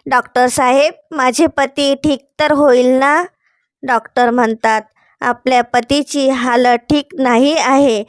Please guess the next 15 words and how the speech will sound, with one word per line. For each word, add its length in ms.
ऑपरेशन 580
करावं 440
लागेल, 460
त्यासाठी 580
पन्नास 540
हजार 280
रुपये 360
जमा 380
करावे 580
लागणार," 480
हेमा 360
म्हणाले. 460
"परंतु 380
डॉक्टर 440
साहेब, 380